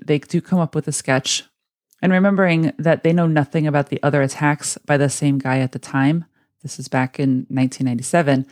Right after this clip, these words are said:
they're only going on these particular interviews that they have with the people in the house. Later on, when he's found out, this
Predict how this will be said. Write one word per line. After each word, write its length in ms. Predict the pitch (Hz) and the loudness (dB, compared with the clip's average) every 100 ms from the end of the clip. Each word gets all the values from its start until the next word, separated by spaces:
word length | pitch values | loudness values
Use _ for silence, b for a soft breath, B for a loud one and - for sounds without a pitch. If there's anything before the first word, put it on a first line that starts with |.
| B B B _ | B B B _
they're 140 | 202 | 2
only 200 | 220 185 | 4 2
going 260 | 160 151 147 | 2 4 4
on 160 | 139 | 4
these 180 | 139 135 | 2 -2
particular 480 | - - 131 135 127 | -6 -10 -8 -4 -2
interviews 480 | - 131 117 123 - | 0 0 0 -4 -6
that 120 | - | -8
they 100 | 123 | -8
have 280 | 123 127 127 | -6 -8 -8
with 100 | 127 | -10
the 60 | |
people 340 | 135 - - 117 | -10 -12 -12 -8
in 80 | 113 | -8
the 80 | |
house. 480 | 113 123 113 - - - B B B B B _ | -8 -10 -12 -12 -14 -16 B B B B B _
Later 300 | 160 175 175 | 0 2 2
on, 300 | 160 156 165 | 2 2 2
when 200 | 165 165 | 0 -4
he's 260 | 127 160 139 | -2 -2 -2
found 260 | 156 147 | 0 2
out, 280 | 135 139 160 - _ | 2 0 -2 -8 _
this 400 | 156 160 147 | -4 -2 -2